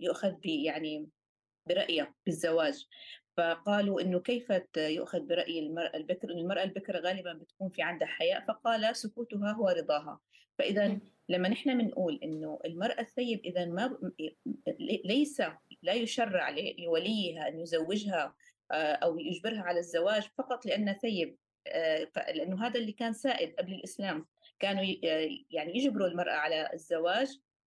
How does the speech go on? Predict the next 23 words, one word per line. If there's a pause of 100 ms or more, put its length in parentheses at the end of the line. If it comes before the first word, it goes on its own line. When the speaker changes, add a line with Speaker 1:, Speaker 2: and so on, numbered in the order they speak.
Speaker 1:
بأي
شخص (240)
فقط
لحتى،
آه،
يعني،
آه، (180)
ي-، (220)
ي-، (100)
ي-، (120)
يطمسوا (260)
العار
اللي
ممكن
إنه
هو
يرتبط (140)
بكونها
هي
ثيب،
سواء
كانت
مطلقة